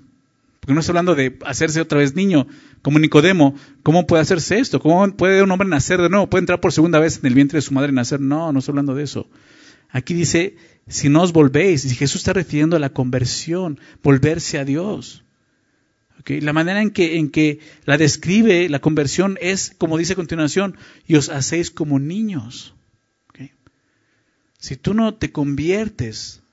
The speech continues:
no te vuelves de esa man-, de, de esa mala actitud y te haces como un niño, no vas a entrar en el reino de los cielos.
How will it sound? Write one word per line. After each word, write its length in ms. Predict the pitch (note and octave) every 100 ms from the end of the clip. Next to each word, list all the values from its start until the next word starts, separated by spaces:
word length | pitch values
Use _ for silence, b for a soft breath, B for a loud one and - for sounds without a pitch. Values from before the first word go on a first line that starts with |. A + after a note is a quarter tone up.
| _ _ _ -
no 200 | D3+ F3+
te 120 | A3
vuelves 920 | E3 E3 G#3+ A#3 F3+ A#2 - - - _ _ _ _ _ _ _ _
de 100 | D3
esa 140 | C#3+
man-, 160 | F3 C#3
de, 100 | D3+
de 160 | C3+ D#3
esa 160 | C#3+
mala 220 | D#3+ D#3+ D#3+
actitud 500 | C3+ A#2+ C3+ B2+ C3 b b b b b
y 80 | C3+
te 100 | D3+
haces 220 | D3+ F#3
como 260 | - D3+ D#3
un 120 | E3+
niño, 460 | F3+ A#3+ F3+ B2+ D3+ b b _
no 160 | C#3+ F#3
vas 180 | G#3+
a 60 | G#3+
entrar 340 | E3 D3+ F#3+
en 120 | G3+ C3
el 60 |
reino 200 | A#2+ A#2+
de 60 | A#2+
los 160 | A2
cielos. 380 | - A2+ G#2+ -